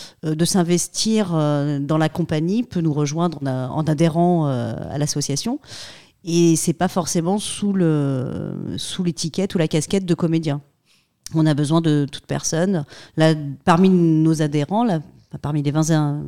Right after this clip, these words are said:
la vingtaine d'adhérents que l'on a à ce jour, il y a des comédiens, il y a des, euh, il y a des techniciens, il y a des personnes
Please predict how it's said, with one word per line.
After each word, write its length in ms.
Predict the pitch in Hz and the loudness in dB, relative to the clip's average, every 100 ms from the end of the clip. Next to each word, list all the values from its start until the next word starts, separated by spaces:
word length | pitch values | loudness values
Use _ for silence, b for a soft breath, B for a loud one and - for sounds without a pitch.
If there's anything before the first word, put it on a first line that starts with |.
| 131 | -4
la 100 | 147 | 0
vingtaine 300 | 156 180 170 | 2 4 2
d'adhérents 360 | 156 165 180 | 4 2 2
que 140 | 185 165 | -2 -2
l'on 160 | 139 | -2
a 260 | 156 160 143 | 0 0 0
à 180 | 139 113 | -2 -6
ce 160 | - 127 | -6 -4
jour, 240 | 180 226 151 _ B B B B 147 | -4 -4 -8 _ B B B B -2
il 40 | |
y 20 | |
a 40 | 143 | -2
des 100 | 147 | -2
comédiens, 420 | _ _ _ _ - - | _ _ _ _ -20 -4
il 120 | 262 | -2
y 40 | 160 | -2
a 60 | 135 | -2
des, 280 | 131 131 - | -2 -4 -6
euh, 500 | - - - 50 50 B B | -8 -8 -8 -8 -10 B B
il 60 | - | 0
y 20 | |
a 40 | 147 | 0
des 100 | 143 | 2
techniciens, 720 | 151 156 135 - 170 208 240 | -2 -2 -6 -4 -4 -2 0
il 60 | 220 | 0
y 40 | |
a 20 | |
des 100 | 143 | -2
personnes 300 | - _ _ | -6 _ _